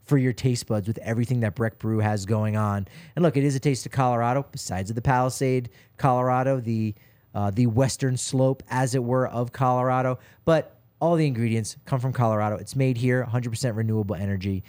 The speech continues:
Go to breck brew dot com, find out where you can get a Breck near you at their Breck Brew locator. It's pretty sweet in general. Uh, we,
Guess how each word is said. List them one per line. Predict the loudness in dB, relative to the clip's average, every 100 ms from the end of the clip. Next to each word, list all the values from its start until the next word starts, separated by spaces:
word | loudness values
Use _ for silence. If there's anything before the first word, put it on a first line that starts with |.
| -16 _
Go | 2
to | 4
breck | 0 0
brew | -2
dot | 0 -2 -2
com, | 0 0 -2 -10 -20 _
find | 0 2
out | 2
where | 0
you | -2 -2
can | 0
get | 0 0
a | -4
Breck | -2 0 0 0
near | -2 0
you | 0 0
at | 2
their | 0
Breck | 2 2 0
Brew | -2 0
locator. | 2 0 2 0 0 -6 _ _ _
It's | -20
pretty | 0 2 4 0 -4 _
sweet | -10 0 2 4 0 -6 -20 -14 0
in | 2 2
general. | 2 2 2 2 0 -4 -16 _
Uh, | -4 0 0 0 0
we, | -2